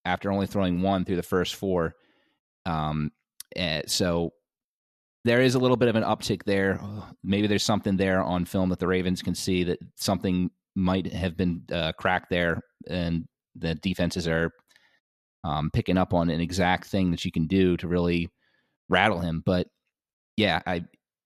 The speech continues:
agree one hundred percent. This is a tough offensive line to do it against, but to have success in this game, the defense is gonna need to get to Geno. They're gonna need to confuse him. They're gonna need to fluster him. He's not a guy who can go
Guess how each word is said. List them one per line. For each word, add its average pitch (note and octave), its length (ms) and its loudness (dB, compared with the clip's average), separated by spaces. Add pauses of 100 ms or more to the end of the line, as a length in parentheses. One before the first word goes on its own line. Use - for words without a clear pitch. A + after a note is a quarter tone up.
(320)
agree B2 320 6
one B2 120 4
hundred G#2+ 200 2
percent. G2+ 400 0 (1200)
This A2+ 200 4
is A2 100 2
a A2 40 2
tough C3 260 2
offensive B2 440 4
line A#2 180 6
to G#2 80 2
do G#2+ 140 4
it A2 60 6
against, G#2 480 0
but G2+ 220 2 (240)
to G2+ 280 2 (360)
have G#2+ 220 0
success A2 400 0
in G#2 80 2
this G2 140 0
game, G2 440 -2 (180)
the G2+ 80 -2
defense G#2 400 0
is F#2 100 -4
gonna G#2+ 240 4
need G#2 160 2
to G2 60 -6
get G2 200 0
to F#2+ 60 -6
Geno. F#2+ 320 0
They're F#2+ 120 0
gonna G2+ 300 0
need G2 240 0
to - 60 -12
confuse G2+ 480 -4
him. F#2 160 0
They're F2+ 100 -2
gonna G2 240 0
need F#2 240 0
to F2 80 -10
fluster F#2+ 460 0
him. F2+ 300 0 (260)
He's G#2 220 0
not G#2+ 220 4
a G#2+ 40 2
guy G2+ 380 2
who F#2+ 440 2
can F#2 400 0 (520)
go G2+ 320 4